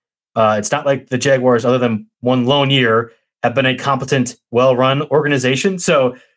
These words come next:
that's, we're maybe assuming too much, but I really believe Peterson is going to get the most utility out of E T N, which, especially in a full point P P R format like the N F F C, makes him totally reasonable for me as a, a late second round,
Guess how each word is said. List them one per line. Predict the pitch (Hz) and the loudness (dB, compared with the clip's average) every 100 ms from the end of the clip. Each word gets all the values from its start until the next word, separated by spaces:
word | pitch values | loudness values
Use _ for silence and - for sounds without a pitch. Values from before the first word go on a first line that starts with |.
| - | -2
that's, | 165 170 | -2 2
we're | 185 | 2
maybe | 180 185 185 170 160 | 2 2 2 0 -2
assuming | 160 175 147 | 0 -2 -2
too | 160 | -2
much, | 151 107 - | -2 -2 -2
but | |
I | 151 | 0
really | 147 170 | 2 0
believe | 139 139 147 - | 2 0 0 -2
Peterson | 151 139 139 135 127 | -2 -2 0 -2 -2
is | 127 113 | -4 -4
going | 135 135 | -2 -2
to | |
get | 131 127 - | -2 -4 -4
the | |
most | 123 123 123 | 0 0 -2
utility | 120 - 135 127 123 | -6 -2 0 0 0
out | |
of | 113 | 0
E | 127 | -2
T | 123 123 | 0 0
N, | 120 113 - _ _ | 0 -4 -10 _ _
which, | 139 131 | -4 -2
especially | 127 - 139 139 | -2 -2 -4 -2
in | 123 | -2
a | |
full | - 139 | -2 -2
point | 135 127 | -2 -2
P | 131 | -4
P | 127 131 | -2 -2
R | 113 | -2
format | 131 123 123 | -2 -2 -2
like | 117 120 | -4 -4
the | |
N | 117 | -6
F | 110 | -4
F | - | -2
C, | 151 123 113 _ _ - | 0 0 -2 _ _ -2
makes | 135 143 - | -2 0 -4
him | 127 | -4
totally | 151 147 135 | 0 0 0
reasonable | 127 127 123 113 | 0 -2 -2 -4
for | 127 | 0
me | 120 117 | 2 2
as | 107 | 2
a, | 110 110 110 | 0 -2 -6
a | 107 | -2
late | 113 123 123 | 0 -2 -2
second | 127 117 | -4 -2
round, | 113 110 110 | -2 0 0